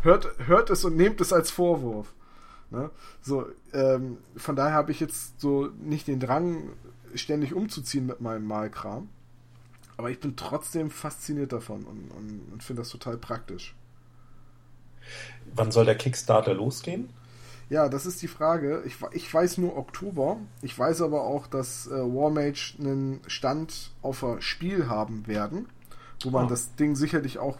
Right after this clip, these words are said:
Speaker 1: begutachten kann.
Speaker 2: Mhm.
Speaker 1: Und ich, die Spiel ist jetzt in zwei Wochen. Also zum Zeitpunkt der Aufnahme in zwei Wochen. Wenn, wenn der Podcast hier rauskommt, war die Spiel vielleicht sogar schon. Ich weiß nämlich noch nicht, wann der kommt. Ähm,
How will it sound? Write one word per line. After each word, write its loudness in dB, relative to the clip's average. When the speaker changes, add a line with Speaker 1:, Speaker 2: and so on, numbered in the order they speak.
Speaker 1:
begutachten -4
kann. -6
Speaker 2:
Mhm. 6
Speaker 1:
Und 2
ich, -10
die -6
Spiel -2
ist 0
jetzt 2
in -6
zwei -4
Wochen. -8
Also -8
zum -10
Zeitpunkt -2
der 0
Aufnahme -2
in -8
zwei -4
Wochen. 0
Wenn, -2
wenn -2
der 0
Podcast -2
hier -4
rauskommt, -2
war 4
die 0
Spiel -6
vielleicht -8
sogar -8
schon. -8
Ich -4
weiß 2
nämlich -4
noch -4
nicht, -8
wann -4
der -6
kommt. -8
Ähm, 0